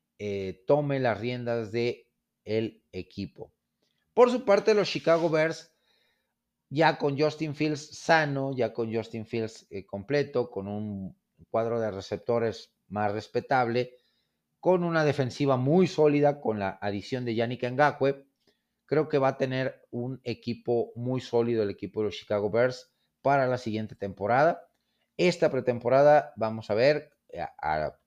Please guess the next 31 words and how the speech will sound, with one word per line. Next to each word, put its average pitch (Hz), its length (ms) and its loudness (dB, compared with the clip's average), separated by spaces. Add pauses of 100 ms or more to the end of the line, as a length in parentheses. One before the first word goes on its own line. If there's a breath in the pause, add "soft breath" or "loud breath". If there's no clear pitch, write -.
(240)
los 85 220 -8
sub-, - 260 -10
a 85 100 -2
los 82 160 -4
jugadores 95 460 0
drafteados 170 720 4 (320)
y 170 200 4
los 147 200 0
agentes 120 440 -6
libres 180 500 0 (600)
para 113 200 4
ver 135 380 2 (100)
cuáles 135 320 2
jugadores 123 500 2
causan 107 380 -2
mayor 87 280 -4
impacto. 113 500 -2
Me 98 160 -8
quedo 170 280 2
con 175 200 2
la 160 80 0
victoria 156 420 2
de 175 260 2
los 165 240 -2
Chicago 123 380 0
Bears. 76 420 -4 (420 soft breath)
Indianapolis 185 840 4
Colts 180 380 2
contra 165 380 -2
Buffalo 147 420 2
Bills. 117 580 2